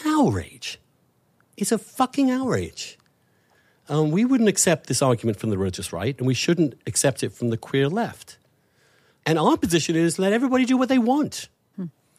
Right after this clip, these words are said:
Speaker 1: And look, if a gay man can't say,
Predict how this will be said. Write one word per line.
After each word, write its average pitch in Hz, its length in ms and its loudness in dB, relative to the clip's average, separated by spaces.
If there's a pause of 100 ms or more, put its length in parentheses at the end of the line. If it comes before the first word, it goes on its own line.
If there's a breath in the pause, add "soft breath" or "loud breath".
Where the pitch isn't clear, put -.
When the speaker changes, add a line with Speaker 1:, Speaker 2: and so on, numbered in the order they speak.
(240 soft breath)
Speaker 1:
And 170 240 2
look, 214 160 2
if 135 100 -2
a 147 60 -2
gay 175 260 2
man 151 280 2
can't 127 400 -4
say, 107 460 -4